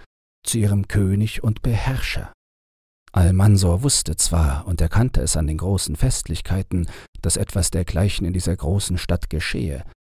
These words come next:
doch konnte er sich nicht denken, dass der König derselbe sei, den er in Ägypten gesehen, denn jener Feldherr war noch ein sehr junger Mann. Eines Tages aber ging Almansor über eine jener Brücken,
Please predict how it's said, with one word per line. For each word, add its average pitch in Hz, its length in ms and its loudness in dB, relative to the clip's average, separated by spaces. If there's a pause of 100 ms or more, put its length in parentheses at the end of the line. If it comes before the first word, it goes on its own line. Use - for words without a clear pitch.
(240)
doch - 200 0
konnte 101 320 0
er 90 100 0
sich 101 180 -2
nicht - 220 -4
denken, 104 480 -2
dass - 180 -2
der 90 140 -2
König 101 440 0
derselbe 90 520 0
sei, 104 320 0 (480)
den 101 100 6
er 107 140 4
in 113 100 4
Ägypten 113 520 0
gesehen, 85 600 0 (460)
denn 87 120 2
jener 92 360 2
Feldherr 95 720 2
war 92 180 2
noch 87 200 0
ein 85 240 0
sehr 101 300 2
junger 98 380 2
Mann. 117 340 -2 (1400)
Eines 87 320 2
Tages 98 420 2
aber 110 220 2
ging 95 200 0
Almansor 92 680 2
über 107 220 2
eine 87 200 2
jener 101 360 2
Brücken, 98 480 -6